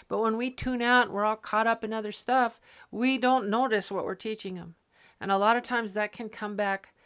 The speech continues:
uh, to haunt us. Again, if you always plant birds the same way, in the same places,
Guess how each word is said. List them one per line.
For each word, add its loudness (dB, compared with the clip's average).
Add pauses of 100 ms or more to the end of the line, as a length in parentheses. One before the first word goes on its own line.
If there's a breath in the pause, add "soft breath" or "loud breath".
(240 soft breath)
uh, -4
to -12
haunt -6
us. -16 (500 soft breath)
Again, -4
if -8
you -2
always 0
plant -4
birds -2
the -12
same -4
way, -6 (460 soft breath)
in -6
the -8
same -6
places, -6